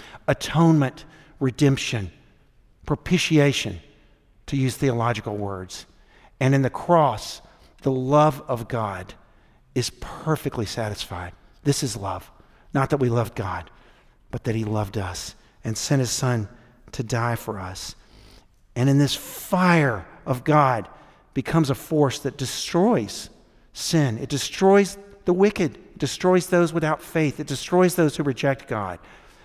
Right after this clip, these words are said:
But for the believer, it becomes a refining force in which he destroys the sin in us through the blood of Jesus, through the fire of his Spirit. He will baptize you with fire and with the Spirit,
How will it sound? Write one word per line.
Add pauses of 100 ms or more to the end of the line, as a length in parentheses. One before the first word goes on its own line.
(140)
But
for
the
believer, (640)
it
becomes
a
refining
force (680)
in
which
he
destroys
the
sin
in (160)
us (320)
through
the
blood
of
Jesus,
through
the
fire
of
his
Spirit. (440)
He
will
baptize
you
with
fire (340)
and
with
the
Spirit,